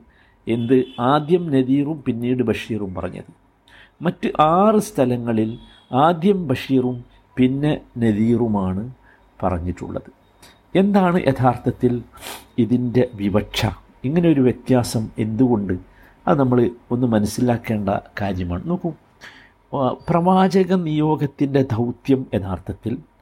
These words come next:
അള്ളാഹുവിനെ വഴിപ്പെട്ട് ജീവിക്കുന്നവർക്കുള്ള സുവിശേഷമാണ്. അള്ളാഹുവിനെ വഴിപ്പെടാതെ ജീവിക്കുന്നവർക്കുള്ള താക്കീതുമാണ്.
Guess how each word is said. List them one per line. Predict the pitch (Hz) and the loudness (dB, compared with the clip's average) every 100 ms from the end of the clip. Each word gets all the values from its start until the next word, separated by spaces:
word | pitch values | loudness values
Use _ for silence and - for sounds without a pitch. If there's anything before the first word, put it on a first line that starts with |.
| _ _ _ _ _ _ - | _ _ _ _ _ _ -4
അള്ളാഹുവിനെ | 139 156 190 190 190 185 180 | -2 2 2 2 2 2 2
വഴിപ്പെട്ട് | 156 143 151 170 165 165 | 0 -2 -2 -4 0 0
ജീവിക്കുന്നവർക്കുള്ള | 131 135 135 139 131 127 120 120 - 120 110 | 2 0 0 -2 -2 0 -2 -2 -2 -2 -2
സുവിശേഷമാണ്. | 107 101 98 95 110 107 123 98 90 87 - _ _ - - - _ - | -4 -6 -6 -2 -2 -2 -4 -6 -8 -10 -16 _ _ -20 -20 -20 _ -2
അള്ളാഹുവിനെ | 131 165 180 180 190 190 185 | 2 4 4 4 0 0 2
വഴിപ്പെടാതെ | 147 139 147 165 160 165 160 | 2 2 0 0 2 2 2
ജീവിക്കുന്നവർക്കുള്ള | 151 123 131 127 123 120 117 104 - 101 104 135 | 0 0 -2 -2 -2 -2 -2 -2 -4 -4 -2 0
താക്കീതുമാണ്. | 113 98 98 113 95 87 80 | 0 0 0 -2 -2 -4 -8